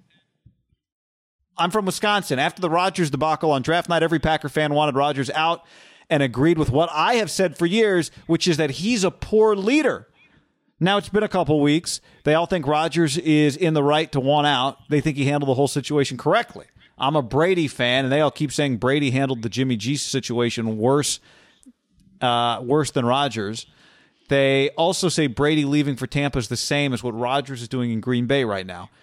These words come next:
Can you explain the difference between Brady leaving New England and what Rodgers is doing now?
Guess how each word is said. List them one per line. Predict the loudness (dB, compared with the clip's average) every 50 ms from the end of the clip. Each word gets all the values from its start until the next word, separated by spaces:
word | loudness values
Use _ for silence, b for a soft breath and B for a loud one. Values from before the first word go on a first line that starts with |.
| b b b b b b
Can | -10 -4 0
you | 2 2
explain | 0 0 -4 -6 -4 -2 -2 0 0
the | 2 2
difference | 0 0 0 -4 -6 -6
between | -6 -10 -8 -6 -4 -4 -4 -2
Brady | -2 0 0 0 0 -2
leaving | -4 -4 -4 -4 -4 -4
New | -2 -2 -2
England | -2 -2 -2 -4 -4 -4 -6
and | -6 -4 -2
what | -2 0 0
Rodgers | 0 0 0 -2 -4 -4 -6 -6 -6
is | -8 -8
doing | -6 -6 -6 -4 -4
now? | -2 0 0 2 0 0 -2